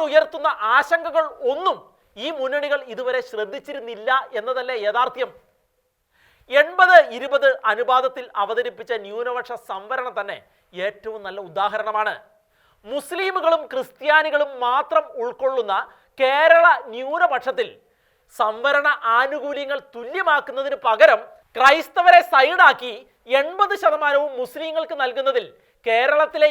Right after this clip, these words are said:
ഇടതരും വലതരും ഒരുപോലെ സന്തുഷ്ടരായിരുന്നു. ഇസ്ലാമിക മതതീവ്ര ചിന്തകന്മാർ ഹീനമായ പരിഹാസത്തിലൂടെ ക്രൈസ്തവ ധ്വംസനങ്ങൾ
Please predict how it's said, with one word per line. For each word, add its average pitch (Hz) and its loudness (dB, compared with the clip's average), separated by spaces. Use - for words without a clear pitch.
ഇടതരും 277 0
വലതരും 254 0
ഒരുപോലെ 277 2
സന്തുഷ്ടരായിരുന്നു. 277 -2
ഇസ്ലാമിക 339 6
മതതീവ്ര 311 4
ചിന്തകന്മാർ 262 2
ഹീനമായ 320 2
പരിഹാസത്തിലൂടെ 254 -2
ക്രൈസ്തവ 262 -2
ധ്വംസനങ്ങൾ 269 -4